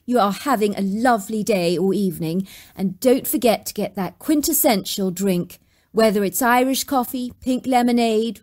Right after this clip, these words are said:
red wine, white wine, whether it's diet cola, go and get it because I've got a fabulous story for you tonight. And let's get started with tonight's story.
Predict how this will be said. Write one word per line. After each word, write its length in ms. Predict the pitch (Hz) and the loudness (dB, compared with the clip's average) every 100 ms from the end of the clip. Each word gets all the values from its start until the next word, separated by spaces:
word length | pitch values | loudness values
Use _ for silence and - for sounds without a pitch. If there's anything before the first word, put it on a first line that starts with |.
| - | -6
red 300 | 196 247 214 | 0 0 0
wine, 560 | 220 233 220 226 233 233 | 0 2 2 0 -4 -6
white 340 | 190 220 233 226 | 0 2 2 -2
wine, 540 | 233 226 220 226 226 - _ _ _ | -4 -2 -2 -4 -6 -8 _ _ _
whether 300 | - 220 214 | -2 0 2
it's 200 | 220 - | -2 -4
diet 440 | - 233 233 233 - | -4 -2 0 -2 -4
cola, 500 | 262 226 220 214 202 _ _ _ | 0 2 2 0 -4 _ _ _
go 140 | 240 254 | 2 4
and 160 | 254 | 4
get 280 | 220 208 202 | 2 0 -2
it 100 | 170 | -8
because 220 | 170 180 | -8 -6
I've 180 | 196 190 | -2 -2
got 140 | 190 - | -4 -8
a 40 | |
fabulous 760 | - - - 254 214 233 208 - | -8 -10 0 2 2 0 0 0
story 380 | - 214 180 | 0 2 2
for 140 | 175 190 | 0 -2
you 120 | 175 | -4
tonight. 520 | - 180 165 170 - - _ _ _ - | -2 -2 -2 -4 -8 -20 _ _ _ -2
And 160 | 196 | 0
let's 220 | 190 190 - | 2 0 -2
get 220 | 190 - | -4 -4
started 560 | - 240 190 175 160 | -2 2 2 0 -4
with 180 | 160 151 | -8 -8
tonight's 420 | - 185 165 - | -4 -2 -2 -6
story. 460 | - 196 175 165 156 | -8 -2 -2 -2 -4